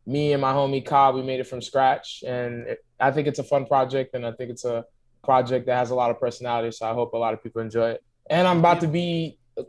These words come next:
Speaker 1: a co-star in the indie movie by my lovely friend David Bell, who directs all of my I G videos and some of my music videos, so I can't wait to be a co-star in the indie film. I'm pretty fucking excited about that.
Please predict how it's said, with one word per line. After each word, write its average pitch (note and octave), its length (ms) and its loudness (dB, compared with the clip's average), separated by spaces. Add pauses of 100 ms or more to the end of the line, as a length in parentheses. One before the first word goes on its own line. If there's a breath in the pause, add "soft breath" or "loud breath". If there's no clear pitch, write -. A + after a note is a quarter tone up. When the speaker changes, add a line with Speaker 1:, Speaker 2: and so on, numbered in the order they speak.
Speaker 1:
a D3 100 0
co-star E3+ 460 2
in D#3 60 2
the D3+ 60 0
indie E3+ 260 0
movie D3 240 -4
by C3+ 140 2
my C3 120 0
lovely C3+ 280 2
friend B2+ 260 -2
David C3 280 2
Bell, C#3 340 2 (380)
who D3 120 0
directs C#3+ 380 2
all C#3 160 4
of C3+ 80 -2
my C3 220 0
I C3+ 40 -2
G C3 200 -8
videos B2+ 560 0 (400)
and A#2+ 140 -4
some C#3+ 140 0
of C3+ 80 0
my C3 120 0
music C3+ 260 -2
videos, B2+ 260 -2
so B2 120 0
I B2 80 2
can't C3+ 260 0
wait C3 160 2
to B2 60 -8
be B2 100 0
a B2 80 0
co-star C3+ 440 0
in A#2+ 60 -6
the A#2 60 -6
indie B2 260 -8
film. A2+ 180 -6
I'm A2+ 100 -8
pretty A#2+ 200 -2
fucking A#2+ 280 -4
excited A#2+ 360 -2
about A2 220 -4
that. B2+ 220 2